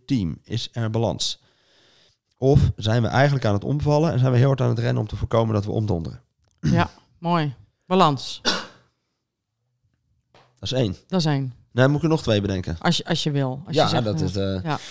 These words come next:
Speaker 1: en als je balans hebt, eh, oh, dit is echt heel slecht. Dit zijn onze kernwaarden, is balans, focus, impact.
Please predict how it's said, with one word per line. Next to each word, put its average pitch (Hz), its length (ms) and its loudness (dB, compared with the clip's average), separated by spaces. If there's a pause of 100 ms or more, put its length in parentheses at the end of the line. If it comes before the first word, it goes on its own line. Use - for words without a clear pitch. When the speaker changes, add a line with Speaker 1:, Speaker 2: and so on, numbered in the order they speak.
(480)
Speaker 1:
en 135 180 0
als 185 180 2
je 196 60 -2
balans 156 300 2
hebt, - 420 -2 (880)
eh, 104 540 0 (220)
oh, 117 120 -2
dit 113 120 0
is - 100 -2
echt - 140 -6
heel 98 140 -2
slecht. 95 280 -4
Dit 95 100 -6
zijn 123 120 2
onze 123 140 2
kernwaarden, 110 440 4
is 95 80 -4
balans, 101 260 2
focus, 95 300 -2
impact. 87 400 -6